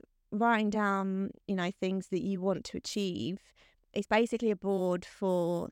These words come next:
things that you've already got in your life that you're grateful for, and then it reminds you to kind of be grateful for everything that you've got in your life, which I really liked. So for that one, what she said to do was write down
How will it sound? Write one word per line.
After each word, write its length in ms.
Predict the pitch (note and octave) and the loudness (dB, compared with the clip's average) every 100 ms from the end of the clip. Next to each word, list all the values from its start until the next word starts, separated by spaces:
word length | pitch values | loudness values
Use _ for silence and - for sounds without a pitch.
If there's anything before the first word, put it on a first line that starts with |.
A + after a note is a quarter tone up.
| - | -4
things 220 | G3 F#3+ | -2 -2
that 80 | F#3 | -4
you've 160 | F#3+ | -2
already 180 | F#3 F#3 | -2 -2
got 180 | F3 F#3 | -2 -2
in 80 | F3+ | 0
your 100 | F3 | -2
life 180 | - - | -2 -4
that 80 | - | -6
you're 80 | - | -4
grateful 400 | G3 G3 - G#3 | 0 0 0 -4
for, 360 | - G#3 A#3+ A#3+ | 0 2 2 2
and 80 | |
then 80 | G3+ | 0
it 120 | F#3 | -2
reminds 520 | G3 G3 G3 G#3 G#3 F#3+ | -2 0 2 2 2 0
you 160 | F#3 | -2
to 120 | F#3 | -4
kind 200 | - F#3 | -6 -4
of 160 | F3+ F3+ - _ _ _ - | -4 -6 -12 _ _ _ -4
be 160 | F#3 | -2
grateful 800 | E3+ F#3+ F3+ - - - - F#3+ G3+ _ _ - | 0 0 0 -2 -6 -4 -2 -4 -8 _ _ -8
for 80 | - | -4
everything 300 | F#3 - E3+ | -4 -4 -6
that 80 | - | -6
you've 100 | - | -2
got 160 | G#3 | 0
in 60 | G#3 | 2
your 100 | G#3 | 2
life, 240 | G3 B3 C#4+ | 2 0 0
which 160 | G#3+ - | -2 2
I 160 | A3+ | 2
really 320 | A3 A#3+ G#3 | 4 2 2
liked. 480 | F#3 E3+ G3+ A#3 - | 4 6 4 2 -4
So 180 | - G3 | -2 0
for 140 | - | 0
that 240 | G#3 C4 - | 4 4 6
one, 160 | F#3+ | 2
what 100 | F#3 | 0
she 140 | - A3 | -4 -4
said 200 | G#3+ G#3 | -2 -4
to 80 | - | 0
do 200 | G3+ F#3+ | 0 0
was 100 | F#3 | 0
write 280 | G3+ A3+ - | 2 2 2
down 420 | G#3 G3 F#3+ | 0 -2 -4